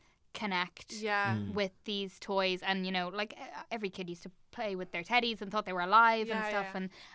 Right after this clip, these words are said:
Speaker 1: and then the next one, and then there was this big gap, and then the next one that comes out is kinda the same age, say, that your kid is now.
Speaker 2: Yeah.
Speaker 3: Yeah.
Speaker 2: Mm.
Speaker 1: And,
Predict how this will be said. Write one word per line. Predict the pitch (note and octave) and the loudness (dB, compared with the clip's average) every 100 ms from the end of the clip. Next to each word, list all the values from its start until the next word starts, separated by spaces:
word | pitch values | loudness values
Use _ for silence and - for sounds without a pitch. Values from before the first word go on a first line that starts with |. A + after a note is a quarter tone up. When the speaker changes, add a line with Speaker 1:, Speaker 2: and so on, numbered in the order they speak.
| - | -6
Speaker 1:
and | G3+ | 0
then | G#3 | 0
the | G3 | 2
next | G3 - | -2 -2
one, | - G3 | -8 -8
and | G3 | -4
then | G3+ | -4
there | G#3 | -4
was | G3 F#3+ | -6 -10
this | F#3+ | -12
big | - G3 F#3 | -8 -8 -2
gap, | G3+ G#3 - - - - - _ G3 | 0 0 -6 -20 -20 -20 -20 _ -6
and | G3+ | -2
then | F#3+ F#3 F#3 | -2 -2 -4
the | F#3+ | -4
next | G3+ G3 - | -4 -4 -4
one | F#3+ | -6
that | F#3 | -6
comes | G3+ F#3+ | -6 0
out | G#3+ - | 0 0
is | G#3 | -8
kinda | - G#3 G#3 | -6 -4 -2
the | G3 | -2
same | F#3 G#3+ F#3+ F#3 | -4 -4 -2 -2
age, | F#3+ F#3 F3+ - - - | -2 -2 -4 -6 -10 -12
say, | - G3 F3+ F3 F3 - | -6 0 0 0 -6 -4
that | F3+ | -4
your | G3 F3+ | -2 -6
kid | - F#3 F3+ | -4 -4 -4
is | E3+ | -4
now. | F3+ F#3 | -2 0
Speaker 2:
Yeah. | G3+ F#3 F3+ | 0 0 2
Speaker 3:
Yeah. | G#2 F#2 | 2 0
Speaker 2:
Mm. | F#3+ F3+ - - | -4 -14 -20 -12
Speaker 1:
And, | F3 F#3 F3+ | -6 -4 -4